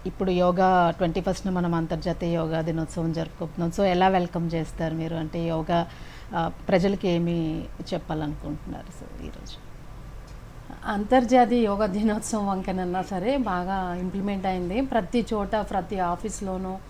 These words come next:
Speaker 1: Hmm.
Speaker 2: చిన్న చిన్న ఆఫీస్ నుంచి పెద్ద పెద్ద ఇన్‌స్టిట్యూట్స్, సాఫ్ట్‌వేర్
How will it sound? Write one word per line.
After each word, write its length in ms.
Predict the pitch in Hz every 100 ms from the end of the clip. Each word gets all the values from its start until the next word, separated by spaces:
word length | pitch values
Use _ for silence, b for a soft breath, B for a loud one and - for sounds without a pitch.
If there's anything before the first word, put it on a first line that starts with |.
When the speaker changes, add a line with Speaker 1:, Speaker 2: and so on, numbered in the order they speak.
| -
Speaker 1:
Hmm. 60 | 165
Speaker 2:
చిన్న 580 | 165 - 262 269 277 254 226
చిన్న 140 | 214
ఆఫీస్ 420 | 190 196 226 202
నుంచి 340 | 214 196 - 262 247 226 208 190 175
పెద్ద 180 | 180 190
పెద్ద 280 | 196 185 190
ఇన్‌స్టిట్యూట్స్, 920 | 185 185 185 180 - 202 190 190 185
సాఫ్ట్‌వేర్ 540 | 202 185 180 196 190